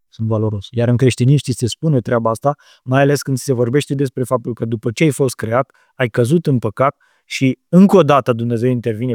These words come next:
prin faptul că odată a intervenit să te creeze, iar a doua oară intervine ca să te salveze din păcat,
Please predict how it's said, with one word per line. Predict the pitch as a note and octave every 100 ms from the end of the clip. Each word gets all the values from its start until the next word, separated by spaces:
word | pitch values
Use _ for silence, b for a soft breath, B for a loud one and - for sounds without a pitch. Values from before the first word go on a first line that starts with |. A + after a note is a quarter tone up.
| G#2
prin | A2+
faptul | G#2 - A#3+ G#3+
că | E3+
odată | - C3 G#3 A#3
a |
intervenit | G3+ E3+ D3+ D#3 E3+
să | D#3+
te | C#3+
creeze, | B2 B2+ D3+ F#3+
iar | E3+
a | D3+
doua | C3+ G3 G3
oară | F#3
intervine | F3+ E3 D#3+ D3 F#3 F3
ca | D3
să | C#3
te | C3 C3
salveze | - B2+ C3 F#3 E3
din | C3+ C3
păcat, | A2+ G#2+ D3 E3+